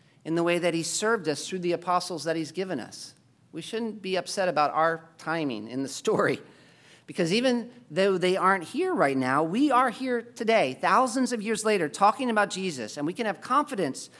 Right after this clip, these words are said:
about what Jesus has to say to us because God chose these very ordinary men, and that he stuck with them, even though they failed him time and time again, and then he picked them up and transformed them and empowered them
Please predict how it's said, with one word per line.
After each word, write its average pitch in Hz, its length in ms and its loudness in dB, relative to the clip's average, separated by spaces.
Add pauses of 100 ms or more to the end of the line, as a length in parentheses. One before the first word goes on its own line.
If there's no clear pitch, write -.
(220)
about 190 180 8
what 196 140 6
Jesus 240 340 -2
has 233 220 2
to 175 60 -4
say 226 260 2
to 185 100 4
us 143 100 2
because 156 300 -4
God 220 240 0
chose 277 400 2
these 185 220 -6
very 226 260 2
ordinary 233 460 0
men, 135 340 -2 (720)
and 190 100 0
that 190 120 2
he 214 80 0
stuck 277 420 0
with 262 260 0
them, 117 380 -4
even 220 240 -4
though 269 120 2
they 247 120 4
failed 254 400 2
him 175 180 2
time 262 380 0
and 269 100 0
time 254 200 2
again, 208 320 0 (260)
and 175 80 -2
then 226 80 2
he 247 100 2
picked - 580 -8
them 254 260 0
up 185 300 0
and 190 160 -2
transformed 247 760 0
them 131 300 0
and 185 120 0
empowered 247 480 4
them 220 240 -2